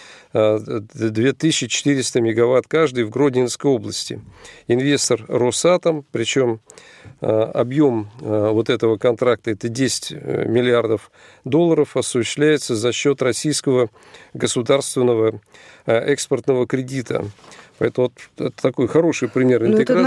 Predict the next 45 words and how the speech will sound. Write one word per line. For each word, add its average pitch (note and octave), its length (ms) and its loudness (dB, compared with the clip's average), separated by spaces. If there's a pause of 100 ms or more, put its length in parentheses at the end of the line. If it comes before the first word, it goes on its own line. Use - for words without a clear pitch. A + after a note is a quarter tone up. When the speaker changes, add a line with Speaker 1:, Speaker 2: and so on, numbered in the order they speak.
(140)
Speaker 2:
наверное, C4 400 4
самый B3+ 460 4
такой B3+ 340 2
пример, A#3+ 720 4
э, G3 260 4
яркий A3 440 0
и F#3+ 40 4
раздражающий F#3+ 800 0
Запад, G#3+ 380 0
как - 200 -6
мы F#3+ 140 2
знаем, F3 320 0
очень F3+ 260 -2
сильно, F3+ 440 0
да, G3+ 120 0
Прибалтика F3 540 -2
до E3+ 80 2
сих - 140 -8
пор A#3 180 2
не A#3 80 4
может G#3 300 0
успокоиться. F#3 640 -2
А F#3 40 4
сегодня A#3 380 2
у - 20 4
меня, G3+ 120 2
кстати, F#3+ 260 -2
в F#3 40 2
новостях G3+ 500 0
только-только F#3+ 480 -2
было, G3+ 240 2
что - 180 -6
там F3 180 0
испытания E3+ 480 -2
прошли E3+ 320 -2
на E3+ 120 0
первом E3 260 0
энергоблоке D#3+ 520 0
очередные D#3+ 340 -2
в - 80 -12
порядке, D4+ 420 0
все - 220 -4
хорошо, G3+ 380 -2
движемся F#3+ 500 0
дальше. B3+ 440 -2